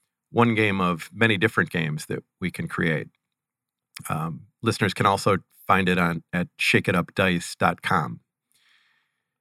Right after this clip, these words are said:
So the, so that's the product, and, and it's available for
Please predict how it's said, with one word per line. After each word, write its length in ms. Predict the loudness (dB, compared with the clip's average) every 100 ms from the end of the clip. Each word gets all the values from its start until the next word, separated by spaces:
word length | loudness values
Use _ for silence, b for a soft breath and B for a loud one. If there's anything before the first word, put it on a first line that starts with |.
| _ _ _
So 320 | 2 4 4 0 _ _ _ _ _ 2
the, 380 | 6 6 4 0
so 100 | 4
that's 220 | 4 2
the 80 | -6
product, 580 | 4 4 6 2 0
and, 260 | -2 0 -2
and 240 | -2 -2 -2
it's 340 | -4 -8 -14 -10
available 480 | -2 2 2 0 -2
for 320 | 2 0